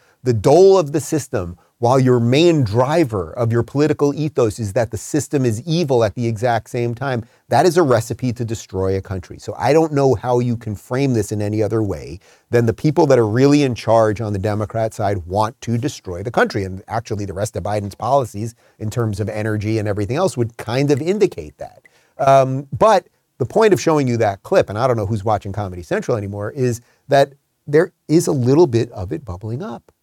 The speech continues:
Right? That's a little bit bubbling up into corporate. Comedy Central is just corporate Viacom programming. And what they're showing you on there is DeSantis isn't pure evil.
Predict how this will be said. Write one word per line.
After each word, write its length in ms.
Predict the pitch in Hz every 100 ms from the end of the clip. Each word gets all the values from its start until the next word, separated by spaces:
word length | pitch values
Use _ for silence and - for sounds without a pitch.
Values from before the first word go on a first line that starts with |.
| _
Right? 180 | 120 139
That's 160 | 143 185
a 60 |
little 340 | 170 113 113 120
bit 220 | 143 139
bubbling 480 | 98 110 120 143 202
up 180 | -
into 460 | - 120 143 127 151
corporate. 500 | - 113 120 156 143 113 -
Comedy 240 | 101 151
Central 240 | 123 117
is 80 | 135
just 240 | 120 - -
corporate 480 | - 123 127 127
Viacom 720 | 92 101 110 117 120 123 127 127 _ _
programming. 720 | - 240 240 120 95 101 123 -
And 400 | 120 131 127 -
what 220 | - 120 120
they're 160 | 147
showing 460 | 120 - 175 269 233
you 160 | 117
on 160 | 101 98
there 260 | 98 110 120
is 200 | 131 131 _ _ _ _ -
DeSantis 500 | - 131 139 123 -
isn't 360 | 139 139 120
pure 480 | - - 185 254 220
evil. 480 | 104 101 117 202